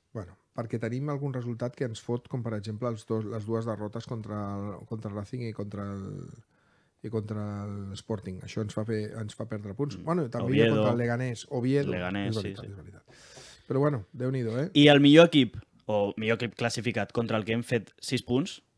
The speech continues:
Speaker 2: bueno, de fet, de fet és que és l'únic de, de la zona mitja, també. O sigui, de
Speaker 1: Sí.
Speaker 2: la part alta no hem fet sis de sis contra ningú, de la zona
Speaker 1: És
Speaker 2: mitja
Speaker 1: el
Speaker 2: només
Speaker 1: Llevant.
Speaker 2: el, el Levante, i de baix només el Mirandés.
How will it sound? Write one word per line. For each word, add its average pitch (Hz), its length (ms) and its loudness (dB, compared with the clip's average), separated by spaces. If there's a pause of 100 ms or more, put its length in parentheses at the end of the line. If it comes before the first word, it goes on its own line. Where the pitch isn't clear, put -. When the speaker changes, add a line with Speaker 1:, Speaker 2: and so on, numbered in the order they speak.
(220)
Speaker 2:
bueno, 123 160 2
de 90 80 -4
fet, 139 200 0 (1600)
de 101 100 -4
fet 107 140 -4
és - 60 -8
que 120 100 0 (340)
és 120 160 0
l'únic 143 360 6 (220)
de, 117 200 4 (1300)
de 110 100 -2
la 104 120 0
zona 127 160 0
mitja, 143 200 0
també. 95 280 -4
O 113 40 -6
sigui, 117 160 0
de 113 80 4
Speaker 1:
Sí. 117 40 4
Speaker 2:
la 117 140 4
part 139 160 10
alta 123 220 6
no 117 100 2
hem 117 40 0
fet 139 160 0
sis 127 180 0
de 123 60 2
sis 120 140 -4
contra 110 220 -2
ningú, 110 360 2 (420)
de 123 140 4
la 117 80 6
zona 131 140 4
Speaker 1:
És 143 40 6
Speaker 2:
mitja 139 160 6
Speaker 1:
el 135 60 10
Speaker 2:
només 143 220 8
Speaker 1:
Llevant. 151 140 10
Speaker 2:
el, 131 160 4 (120)
el 123 60 4
Levante, 139 400 0 (560)
i 135 100 4
de 123 80 6
baix 135 180 6
només 147 200 4
el 160 80 2
Mirandés. 113 460 -2